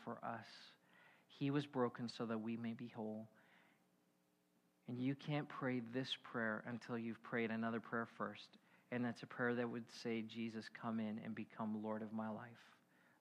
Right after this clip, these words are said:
I surrender my life to you." You can't pray the prayer of breaking until you've offered your life to him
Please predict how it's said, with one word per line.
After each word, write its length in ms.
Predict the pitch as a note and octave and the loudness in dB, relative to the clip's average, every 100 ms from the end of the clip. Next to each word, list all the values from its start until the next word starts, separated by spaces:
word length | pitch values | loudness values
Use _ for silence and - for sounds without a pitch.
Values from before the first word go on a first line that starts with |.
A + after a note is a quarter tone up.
| - | -12
I 60 | |
surrender 480 | - - G#2+ A2+ A2 | -6 -2 0 0 0
my 140 | A2 G#2+ | 0 0
life 280 | G#2+ G#2+ - | 0 -4 -8
to 60 | A#2 | -6
you." 280 | A2+ A2+ A#2+ - - - - - | -4 -6 -8 -16 -20 -20 -16 -6
You 120 | - | -4
can't 320 | - C3 D3+ | 0 0 0
pray 300 | - C#3+ C3 | 0 4 4
the 120 | B2 | 2
prayer 360 | A#2+ - B2 A#2+ | -2 2 4 4
of 100 | A2+ | 4
breaking 560 | B2 A2+ A2+ A2 A2 A2 - - - | 2 2 0 -4 -4 -6 -14 -16 -8
until 300 | A#2+ - B2 | -6 0 0
you've 340 | A#2+ A#2+ A2 - - - | 2 0 -4 -14 -14 2
offered 400 | B2 A#2+ C3+ C3 | 4 4 0 -2
your 160 | A#2+ A#2+ | 0 2
life 280 | A2 G#2+ - | 2 0 -6
to 120 | A2+ | -8
him 340 | G#2 A2 G#2+ | -4 -4 -4